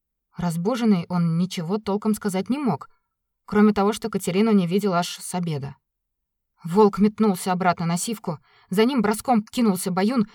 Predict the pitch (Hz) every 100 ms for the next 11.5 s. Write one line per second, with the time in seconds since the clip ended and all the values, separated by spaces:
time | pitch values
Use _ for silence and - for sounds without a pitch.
0 | _ - 226 247 226 254 262 330 247 208
1 | 220 214 190 190 208 214 196 202 214 180
2 | 165 165 202 214 339 - 175 170 208 170
3 | 156 165 147 135 139 - _ _ _ _
4 | _ _ _ - - - 214 202 196 180
5 | 175 - - - 175 190 - 202 175 170
6 | - 175 170 - 165 165 165 160 160 175
7 | 196 226 160 - _ _ _ - 214 202
8 | 175 190 190 190 220 202 165 170 170 -
9 | 190 160 160 160 165 202 - 170 170 156
10 | - 160 170 170 151 151 151 - 165 147
11 | 143 147 202 190 147